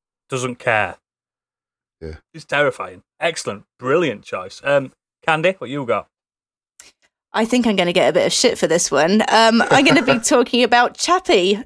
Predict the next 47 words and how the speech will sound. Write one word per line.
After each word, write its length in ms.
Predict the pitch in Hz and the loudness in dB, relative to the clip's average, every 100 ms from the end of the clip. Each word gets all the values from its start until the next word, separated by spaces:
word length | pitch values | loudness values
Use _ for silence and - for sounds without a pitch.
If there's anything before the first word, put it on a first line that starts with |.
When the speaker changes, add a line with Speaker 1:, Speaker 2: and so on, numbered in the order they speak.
| 220 | -6
Speaker 3:
who's 260 | 240 233 | -4 -2
the 100 | 240 | 0
main 260 | 233 240 240 | 0 0 0
character 460 | 254 233 208 226 214 | 2 2 2 0 2
of 100 | 233 | 2
Neil 240 | 226 214 - - | 0 0 -8 -6
Blomkamp's 580 | 233 233 269 247 - - | -4 -2 0 -2 -2 -6
twenty 240 | 262 254 | -4 -4
fifteen 600 | 262 254 - 262 254 247 | -4 -8 -8 -6 -4 -4
film 320 | 240 277 277 285 | -2 -2 0 -2
of 100 | 262 | -4
the 60 | |
same 280 | - 262 269 | -4 0 0
name. 240 | 269 320 392 - _ | 0 -2 -4 -10 _
Speaker 1:
Mm-hmm. 260 | 110 156 202 _ _ _ | -10 -8 -10 _ _ _
Speaker 3:
Um, 420 | - 269 269 269 - | 2 4 4 2 0
Speaker 2:
I 120 | 120 | -6
haven't 200 | 120 101 | -6 -8
seen 240 | - 92 101 | -6 -6 -6
this. 140 | - | -8
Speaker 3:
Chappie 160 | 370 370 | -6 -6
Speaker 2:
I 40 | |
haven't 140 | - - | -8 -8
Speaker 3:
goodies. 100 | 403 | -8
Speaker 2:
watched 160 | - | -8
this. 260 | - - - _ _ _ _ _ _ _ _ - | -14 -14 -20 _ _ _ _ _ _ _ _ -8
Speaker 3:
It 180 | 269 277 | -6 -2
does. 200 | 277 247 | -2 0
It 160 | 262 214 | 0 2
hasn't 320 | 240 240 233 | 0 0 -2
got 160 | 226 | -2
great 260 | 220 226 208 | 0 0 0
reviews, 460 | 208 220 190 180 185 | -2 0 2 0 -2
but 120 | 175 | -2
I'm 80 | 220 | -2
gonna 160 | 240 240 | -2 0
try 220 | 302 277 | 0 2
not 140 | 233 | 0
to 100 | 240 | -4
dwell 200 | 220 233 | -2 0
on 80 | 220 | 0
the 100 | 214 | -2
actual 260 | - - 220 | -2 -4 -2
film 280 | 226 208 | -2 -2
itself 460 | 202 - 202 185 185 | -2 -2 0 -2 -4
because 220 | 208 208 | -6 -4
he's 200 | 226 220 | -4 -6